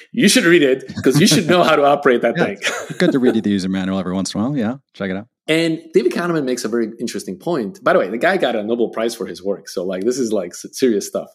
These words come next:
Speaker 1: And he
Speaker 2: Yeah.
Speaker 1: makes a good point that there is really two brains, uh, what he calls system one and system two. And maybe I get the one and two reversed, but, like, system one is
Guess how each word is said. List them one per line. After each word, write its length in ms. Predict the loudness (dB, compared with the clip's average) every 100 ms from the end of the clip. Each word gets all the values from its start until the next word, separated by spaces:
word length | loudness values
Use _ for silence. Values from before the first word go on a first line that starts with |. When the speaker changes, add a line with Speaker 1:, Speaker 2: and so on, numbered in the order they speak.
| _ _ -20 -20 _
Speaker 1:
And 80 | 0
he 60 | 0
Speaker 2:
Yeah. 60 |
Speaker 1:
makes 100 | 0
a 60 | 0
good 240 | 0 -2
point 160 | -4 -4
that 80 | -2
there 100 | -2
is 160 | -2
really 380 | -2 0 -2 -4 _
two 260 | -12 -6 -4
brains, 600 | -2 -4 -6 -14 -20 -20 _ -12
uh, 100 | -8
what 160 | -6 -4
he 80 | -4
calls 320 | -4 -4 -4
system 320 | -8 -6 -4
one 240 | -4 -6
and 180 | -8 -12
system 360 | -12 -14 -16 -12
two. 220 | -8 -10 -10 _ _ _ _ _ _ _ _ _
And 460 | -2 0 0 -2 -2
maybe 220 | 0 2
I 40 | 0
get 140 | -2
the 260 | -2 -4 -6
one 220 | -2 -2
and 80 | -2
two 100 | -4
reversed, 400 | -2 -2 -4 -4
but, 100 | -4
like, 140 | -4
system 300 | -2 -2 0
one 180 | 0 0
is 240 | -4 -6